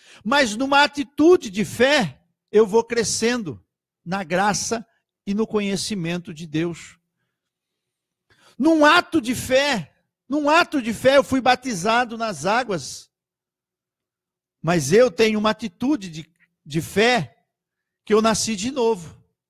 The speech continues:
Porque se eu não tiver uma atitude de fé que eu nasci de novo, aquele ato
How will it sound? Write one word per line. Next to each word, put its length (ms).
Porque 180
se 120
eu 60
não 120
tiver 280
uma 160
atitude 440
de 100
fé 240
que 100
eu 60
nasci 300
de 160
novo, 580
aquele 420
ato 560